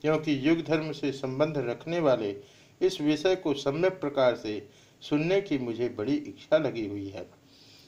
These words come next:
व्यास जी कहते हैं, "राजन, जो सतयुगी मानव इस जगत में जन्म पाते हैं, वे बहुत से पवित्र कार्य करने के पश्चात पुनः देवलोक में ही चले जाते हैं।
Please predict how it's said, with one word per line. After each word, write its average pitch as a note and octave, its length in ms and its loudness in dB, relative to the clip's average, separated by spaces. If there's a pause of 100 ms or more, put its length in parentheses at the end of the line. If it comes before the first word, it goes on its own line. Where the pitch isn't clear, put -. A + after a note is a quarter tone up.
(320)
व्यास G3 260 6
जी F#3+ 100 -2
कहते C3+ 360 0
हैं, C3+ 200 0
"राजन, A#2+ 400 2 (480)
जो F3+ 140 6
सतयुगी F3 640 2
मानव D#3 540 4 (140)
इस C3 220 0
जगत C#3+ 380 4
में C3 180 -2
जन्म D3 220 -2
पाते C3 360 0
हैं, G#2+ 340 -6 (340)
वे F3+ 120 8
बहुत D3 340 0
से - 180 0
पवित्र D#3 480 -2
कार्य C3+ 340 2
करने C3+ 360 -4
के D3 180 -4
पश्चात - 680 2 (320)
पुनः F3+ 300 2
देवलोक D3 580 4
में B2+ 240 -4
ही F#3 60 -2
चले A#2 300 -4
जाते G#2 300 -4
हैं। G2+ 260 -12